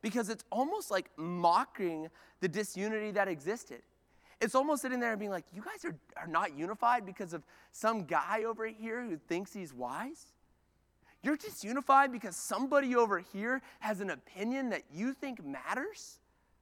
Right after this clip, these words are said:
Are you not allowing the words of Jesus to be your overdriving force in everything?" Look at how he continues, verse twenty-seven. "But God chose what is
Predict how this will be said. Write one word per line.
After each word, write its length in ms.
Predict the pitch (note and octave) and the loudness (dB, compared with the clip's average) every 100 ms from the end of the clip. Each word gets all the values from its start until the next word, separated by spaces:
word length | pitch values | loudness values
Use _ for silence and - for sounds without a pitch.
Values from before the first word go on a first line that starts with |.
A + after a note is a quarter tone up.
| _ _ _ _ _ - - | _ _ _ _ _ -8 2
Are 80 | A3+ | 4
you 180 | A#3+ | 4
not 380 | A3 G#3 G#3+ A3 - | 6 10 12 10 6
allowing 600 | G3 F3 F3 B3 B3+ G#3+ | 2 2 4 4 4 2
the 100 | D3+ | 0
words 600 | C#3 F3 A3+ C4 B3+ - | 4 6 8 6 4 -2
of 260 | E3+ D3+ | -4 -4
Jesus 680 | A#2+ C#3+ E3 G#3 B3+ B3+ - - - - | -6 -4 -2 0 0 -2 -6 -16 -14 -10
to 100 | D3+ | -8
be 340 | B2+ F3 A#3+ | -4 0 2
your 220 | G#3+ F3 - | 4 2 2
overdriving 1040 | D#3+ G#3+ A3 G#3+ D#3 D#3+ D#3+ F#3+ G#3 G3+ | 0 2 2 2 2 8 8 8 4 -6
force 520 | - D3 F3 G#3 - - - - | -8 -2 2 2 0 -10 -10 0
in 200 | E3 - | 0 4
everything?" 760 | D#3+ F3 A#3 A3+ A3 A#3+ C#4+ - _ _ _ _ _ _ _ _ _ - | 6 6 2 -2 -2 -4 -4 -10 _ _ _ _ _ _ _ _ _ 2
Look 140 | F#3+ | 4
at 80 | G3+ | 4
how 120 | F3+ | 4
he 80 | F3 | 2
continues, 800 | E3+ D3 - E3 F3 D3+ C3+ - _ _ _ - - | 2 -4 -4 -2 0 2 0 -2 _ _ _ -20 -8
verse 200 | C#3 D#3+ | -2 0
twenty-seven. 760 | - D#3+ D#3 - D3+ D3 C3 C#3+ _ _ _ - - | 0 -2 -2 -2 -2 -2 -6 -12 _ _ _ -20 -6
"But 180 | - D#3+ | 0 6
God 320 | E3+ F3 G#3 | 12 12 12
chose 340 | F#3+ G3 G3+ F#3+ | 8 2 2 4
what 120 | E3+ | 0
is 120 | C#3 | -2